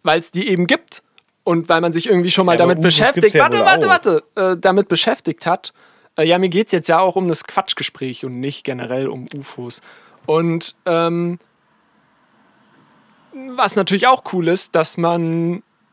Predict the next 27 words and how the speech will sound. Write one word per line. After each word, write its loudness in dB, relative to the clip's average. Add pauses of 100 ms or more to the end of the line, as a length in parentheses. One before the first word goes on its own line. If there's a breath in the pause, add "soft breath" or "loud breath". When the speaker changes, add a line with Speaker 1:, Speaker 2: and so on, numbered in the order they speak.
(680)
Speaker 1:
dann -2
Sachen, 0
wenn 2
man 0
jetzt 0
zum 0
Beispiel 2
darüber 4
redet, 2 (140)
„Ey, 2
lass 0
uns -2
eine, 2 (640 loud breath)
äh, -10
Social-Media-Marketing-Firma 2
aufmachen. -2 (520 soft breath)
Geil, 2
so 0
werden 2
wir 2
endlich -4
reich 0
und -6
zocken -4
die -6
ganzen -4
alten -4